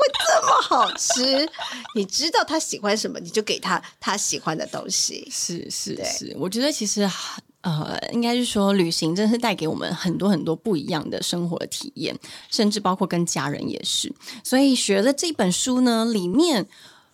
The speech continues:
Speaker 2: 除了写了自己的自助旅行，后面还有蛮多就是你跟家人怎么样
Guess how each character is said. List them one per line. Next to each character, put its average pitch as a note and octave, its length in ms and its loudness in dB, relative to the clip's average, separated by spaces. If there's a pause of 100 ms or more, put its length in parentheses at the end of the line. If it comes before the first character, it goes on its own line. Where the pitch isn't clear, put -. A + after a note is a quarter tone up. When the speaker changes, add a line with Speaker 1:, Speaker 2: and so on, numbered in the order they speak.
Speaker 2:
除 - 300 2
了 F#4+ 160 6
写 - 400 0
了 - 180 0
自 D#4+ 220 -4
己 - 140 -4
的 - 100 -6
自 F#3+ 160 -4
助 F#3 200 -2
旅 - 120 -6
行， - 260 -2
后 F#4+ 200 0
面 F4+ 180 2
还 G3+ 140 2
有 G#3+ 100 6
蛮 E3 260 0
多 G3+ 220 4
就 G3+ 100 -2
是 G#3 80 -2
你 F3+ 120 -2
跟 E3+ 180 -2
家 E3+ 180 0
人 D3+ 140 -2
怎 E3 100 -6
么 - 80 -14
样 E3+ 200 0